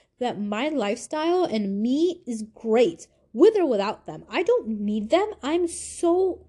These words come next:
happy. I'm so content. I'm so fulfilled. I don't give a crap about what you have to say about me, and I don't give a crap about how you perceive me.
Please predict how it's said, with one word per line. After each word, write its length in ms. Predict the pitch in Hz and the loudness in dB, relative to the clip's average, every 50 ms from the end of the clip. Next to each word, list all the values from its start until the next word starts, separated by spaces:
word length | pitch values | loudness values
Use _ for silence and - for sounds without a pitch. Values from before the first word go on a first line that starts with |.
| _ _ _ _ - | _ _ _ _ -10
happy. 440 | - 302 320 339 330 - 190 170 165 - | -2 0 0 0 0 -2 -2 -2 0 0
I'm 240 | 214 262 277 269 269 | -2 -4 -2 -4 -6
so 560 | - - - - - 330 311 339 381 415 415 | -8 -12 -20 -6 0 2 4 4 4 4 2
content. 440 | 415 - - 330 311 - 320 285 - | 0 -4 -6 -6 -4 -4 -4 -4 -4
I'm 140 | 247 285 294 | -4 -8 -8
so 300 | 285 - - - 311 359 | -8 -8 -6 -2 -2 -2
fulfilled. 640 | - - - 277 262 - - 247 254 339 440 - - - - _ _ _ - | -4 -2 -4 -4 -4 0 2 4 4 4 2 0 -8 -20 -20 _ _ _ -12
I 80 | 370 381 - _ | -12 -12 -10 _
don't 220 | - 285 320 302 | -2 -2 -2 0
give 100 | 262 247 | -2 -4
a 80 | 190 175 | -4 -4
crap 460 | - _ - - - - 294 302 302 | -10 _ -20 -16 -6 -4 -4 -2 -2
about 240 | 254 196 185 175 151 | -2 0 0 0 0
what 120 | 170 170 | -2 -2
you 140 | 180 202 202 | -2 -4 -4
have 240 | 202 - 196 208 - | -4 -4 -6 -6 -6
to 120 | - 233 220 | -8 -8 -6
say 160 | - 214 220 | -2 -2 0
about 160 | 240 262 285 | 0 0 0
me, 120 | 320 330 | 0 0
and 60 | 320 294 | 0 0
I 80 | 247 | 0
don't 160 | 226 233 233 | -2 -2 -2
give 140 | 269 320 330 | -2 -2 -4
a 60 | 370 | -4
crap 260 | 349 - - 247 262 262 | -6 -6 -6 -4 -2 -2
about 160 | 302 302 269 | -2 -2 0
how 80 | 262 | 0
you 120 | 254 269 277 | 0 0 0
perceive 560 | 277 - 294 277 - - - 262 285 294 208 | -2 -4 -6 -6 -6 -8 -2 -2 -2 0 0
me. 300 | 185 175 170 170 170 | -2 -2 -2 -4 -6